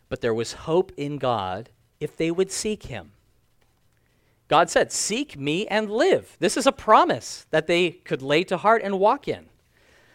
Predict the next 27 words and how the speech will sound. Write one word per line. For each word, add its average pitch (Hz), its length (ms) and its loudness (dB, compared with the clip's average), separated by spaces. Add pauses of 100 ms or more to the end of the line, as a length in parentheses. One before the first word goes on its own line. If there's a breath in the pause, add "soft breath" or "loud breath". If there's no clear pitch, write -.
(520 soft breath)
The 170 80 8
one 233 560 6
who 240 480 2
could 220 320 6
save 277 540 4
them 147 520 0
was 170 220 2
the 175 100 4
one 220 260 4
who 220 180 0
was 220 480 6 (100)
destroying 247 800 -4
them. - 340 -16 (1000)
He 240 220 -2
had 240 220 4
the 214 80 0
power 170 420 6
of 113 240 -4
life. 196 400 2
He 135 100 -10
says, 123 200 -8
"I 135 140 -4
kill 240 520 -8
and 131 140 -6
I 139 80 -4
make 123 200 -6
alive." 175 720 -8